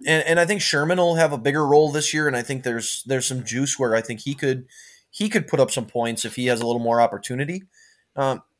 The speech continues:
so, yeah, I, I do. I think they're gonna get back to playing a little more defense, though, and I tend to think, oh, I actually would have Oklahoma ahead of them myself, but I think they're kind of in that same range where,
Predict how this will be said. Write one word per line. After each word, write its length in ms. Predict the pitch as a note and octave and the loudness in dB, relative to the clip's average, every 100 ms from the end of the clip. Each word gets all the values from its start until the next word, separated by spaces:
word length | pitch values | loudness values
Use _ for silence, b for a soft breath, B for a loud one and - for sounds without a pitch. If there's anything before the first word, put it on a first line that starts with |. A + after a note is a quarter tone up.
| _ _ _ | _ _ _
so, 160 | - | 2
yeah, 380 | G#3+ A#3 D#3+ F3+ | 8 10 10 8
I, 60 | G3 | 6
I 20 | |
do. 200 | G3+ A#3 | 6 8
I 100 | F#3 | 8
think 200 | G#3 C4+ | 8 4
they're 100 | A#3 | 6
gonna 140 | A3+ B3+ | 6 4
get 180 | G#3+ | 2
back 200 | - D#3+ | 4 4
to 80 | - | 2
playing 260 | C#3+ D3+ D3 | 0 0 2
a 40 | |
little 160 | C#3 D3 | 0 2
more 180 | C#3+ B2 | 2 2
defense, 440 | A#2+ B2+ C#3+ D3 | -2 0 2 2
though, 200 | D#3+ D#3 | 4 4
and 180 | C#3 G#2+ B B B B | 2 -2 B B B B
I 100 | G3+ | 6
tend 220 | A3 A#3+ | 8 6
to 60 | B3+ | 6
think, 200 | B3+ G#3+ | 4 6
oh, 80 | G#3+ | 8
I 160 | E3+ | 10
actually 360 | G3+ A3+ A3+ A3+ | 10 8 4 2
would 140 | G#3 | 4
have 120 | G3 | 4
Oklahoma 440 | F3+ F#3 F#3+ G3 G3 | 2 0 0 2 4
ahead 220 | F#3+ G3 | 6 4
of 120 | F#3+ | 2
them 140 | F#3 F#3 | 2 2
myself, 640 | D3 C3 D3 D3+ F#3+ - _ _ _ _ | 0 2 4 4 2 -6 _ _ _ _
but 280 | D3 C#3 C3 | 6 6 4
I 60 | |
think 180 | D3+ G3 | 0 2
they're 120 | F3 | 2
kind 180 | E3 E3+ | 2 2
of 60 | D3 | 2
in 80 | C#3 | 0
that 160 | B2+ | 0
same 260 | - C3 A#2 | 0 -2 -4
range 420 | G#2 G#2+ F#2 F#2 | -6 -8 -10 -8
where, 420 | G#2+ G#2+ G2+ G2+ | -2 -2 -2 -8